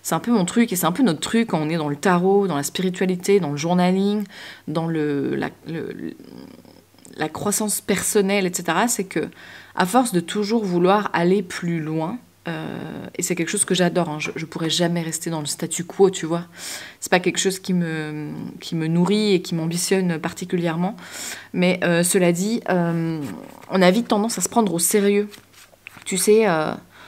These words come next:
même ces sessions de journaling sont sérieuses, et puis c'est toujours des questions sérieuses, et des remises en question sérieuses, et c-,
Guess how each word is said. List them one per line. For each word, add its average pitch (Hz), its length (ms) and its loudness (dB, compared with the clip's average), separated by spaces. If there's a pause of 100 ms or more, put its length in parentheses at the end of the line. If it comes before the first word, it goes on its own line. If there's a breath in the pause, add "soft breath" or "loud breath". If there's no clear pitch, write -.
(920 loud breath)
même 214 220 6
ces 196 240 6
sessions 214 320 2
de 220 40 4
journaling 196 520 4
sont 180 160 -6
sérieuses, 185 880 4
et 160 40 -10
puis 170 120 -8
c'est - 240 -6
toujours 214 200 0
des 156 100 0
questions 170 440 -4
sérieuses, 185 920 4
et 165 60 0
des 160 120 0
remises 180 380 2
en 151 80 -2
question 156 400 -6
sérieuses, 190 960 2
et 151 160 -2
c-, - 260 -4